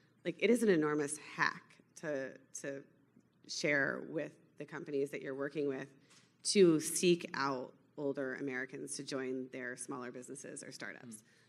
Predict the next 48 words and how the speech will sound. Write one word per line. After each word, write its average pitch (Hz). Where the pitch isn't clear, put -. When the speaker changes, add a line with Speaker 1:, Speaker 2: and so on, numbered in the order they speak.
Speaker 1:
The 156
Riveter's 160
first 143
C 160
M 143
O 139
was 156
retired, -
and 156
I 139
convinced 143
her 143
not 131
to -
be 139
retired, -
to 175
come 143
build 143
this 147
company. 180
And, 151
I 165
mean, 143
I 143
knew 139
nothing 139
about 135
marketing, 139
and 143
she 147
was 139
a 139
genius, 135
and 143
she -
was -
a 180
mentor, 240
you 160
know, 147
and 156
she 151
was 143
willing 170
to 156
mentor 139
younger 135